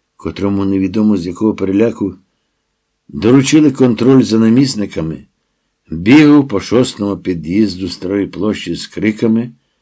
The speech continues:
що в Єсейськ не того призначили, що в Малюти дірка в голові, і взагалі він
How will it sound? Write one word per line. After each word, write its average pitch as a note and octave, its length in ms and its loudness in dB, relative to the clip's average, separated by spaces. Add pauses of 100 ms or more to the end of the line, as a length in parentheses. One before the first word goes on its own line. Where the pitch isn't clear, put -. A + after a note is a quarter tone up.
(380)
що - 340 -2
в A#2 60 -2
Єсейськ C#3 800 2 (580)
не B2+ 200 0
того G#2+ 260 2
призначили, G#2+ 1000 -2 (720)
що - 280 0
в C3+ 40 6
Малюти C#3+ 500 6
дірка A#2+ 540 2
в B2 80 2
голові, C3 560 2 (640)
і B2+ 160 4
взагалі B2 840 4
він B2 520 4